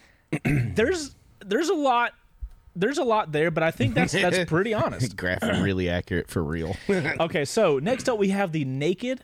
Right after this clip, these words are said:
Speaker 1: slash cafe. Uh, age range, we're looking around twenty-three years old. Cooler <laughs> than any other car on,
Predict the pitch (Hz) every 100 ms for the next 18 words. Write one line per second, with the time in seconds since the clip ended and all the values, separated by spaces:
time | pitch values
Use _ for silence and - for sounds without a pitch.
0 | - - 170 165 165 165 - - 170 170
1 | - 139 175 - - 151 147 - 226 202
2 | 214 214 175 180 185 175 170 165 143 -
3 | 156 180 170 180 190 170 139 120 117 123
4 | - _ _ - 202 262 285 262 170 226
5 | - 202 226 233 - 170 175 180 - 170
6 | 165 165 147